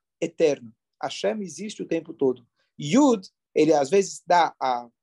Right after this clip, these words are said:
conjugação do futuro, será, Yeler, Yochal, no hebraico,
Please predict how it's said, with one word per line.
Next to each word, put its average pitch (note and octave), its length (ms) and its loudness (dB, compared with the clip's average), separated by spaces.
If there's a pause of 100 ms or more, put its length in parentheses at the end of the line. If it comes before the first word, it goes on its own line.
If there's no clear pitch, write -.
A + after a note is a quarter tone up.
(160)
conjugação E3+ 580 -2
do C#3+ 100 -10
futuro, F#3 600 -4 (180)
será, E3+ 640 0 (720)
Yeler, E3+ 640 -2 (340)
Yochal, F3 680 0 (240)
no C3+ 80 -10
hebraico, C3+ 540 -4